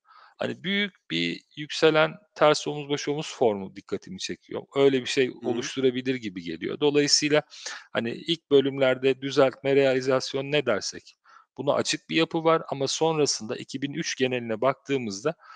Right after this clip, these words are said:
Speaker 1: önemli fırsat alanlarından birisi bu bankacılık sektörü
Speaker 2: Evet.
Speaker 1: olacak diye ben düşünüyorum.
Speaker 2: Evet. Eee,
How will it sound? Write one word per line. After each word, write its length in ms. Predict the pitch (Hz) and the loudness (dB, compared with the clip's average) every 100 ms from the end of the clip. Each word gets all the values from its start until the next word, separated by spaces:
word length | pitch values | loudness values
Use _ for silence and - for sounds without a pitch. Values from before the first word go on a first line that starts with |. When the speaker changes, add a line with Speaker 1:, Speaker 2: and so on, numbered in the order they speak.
| - - 123 | -20 -6 0
Speaker 1:
önemli 340 | 147 147 156 | 4 4 2
fırsat 380 | - 143 147 135 | -2 0 2 2
alanlarından 800 | 127 123 120 120 120 123 127 135 | 2 0 0 -2 -2 -2 -2 0
birisi 420 | 156 110 - 143 - _ 135 | 0 0 -2 -4 -10 _ -6
bu 340 | 135 - - | -4 -6 -2
bankacılık 560 | 139 139 131 101 101 95 | 4 4 2 -4 -6 -6
sektörü 380 | - 101 - 110 | -4 -4 -2 0
Speaker 2:
Evet. 20 | |
Speaker 1:
olacak 360 | 107 90 117 - - | 0 0 -6 -6 -2
diye 260 | 110 123 | 0 0
ben 180 | 113 110 | 0 -2
düşünüyorum. 400 | 98 - 92 73 _ _ _ - 110 | -6 -10 -10 -14 _ _ _ -10 -6
Speaker 2:
Evet. 160 | 104 _ - - - - _ 120 | -6 _ -20 -20 -20 -20 _ 0
Eee, 800 | 117 117 113 113 110 113 104 | 2 4 2 0 -2 -4 -6